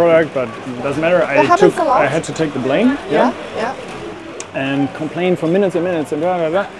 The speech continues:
Speaker 1: and was saying very negative things which are just, uh, too much negative interpretation.
Speaker 2: Oh my
Speaker 1: Yeah?
Speaker 2: gosh, and you
Speaker 1: Complaining
Speaker 2: have
Speaker 1: without real reason.
Speaker 2: Just in front of you?
Speaker 1: And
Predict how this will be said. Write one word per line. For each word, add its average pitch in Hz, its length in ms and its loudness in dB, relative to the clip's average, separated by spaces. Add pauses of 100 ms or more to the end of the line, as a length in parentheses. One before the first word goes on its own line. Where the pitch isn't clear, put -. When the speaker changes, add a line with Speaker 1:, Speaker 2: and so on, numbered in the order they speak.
(380)
Speaker 1:
and 147 160 2
was 156 240 6
saying 165 460 -2
very 160 220 2
negative 170 340 -2
things 175 240 0
which 147 160 -2
are 143 300 2 (1080)
just, 165 260 0 (120)
uh, 131 380 -2 (100)
too 202 140 0
much 165 180 0
negative 139 300 -2
interpretation. 117 640 -6
Speaker 2:
Oh 220 60 -6
my 190 120 -2
Speaker 1:
Yeah? 185 140 2
Speaker 2:
gosh, 180 220 -2
and - 0 -
you 202 140 0
Speaker 1:
Complaining 190 340 6
Speaker 2:
have 165 80 4
Speaker 1:
without 151 300 6 (140)
real 151 300 6 (160)
reason. 120 60 -2
Speaker 2:
Just 131 180 4
in 196 140 4
front 220 200 2
of 226 180 0
you? 339 140 -2 (340)
Speaker 1:
And 170 220 0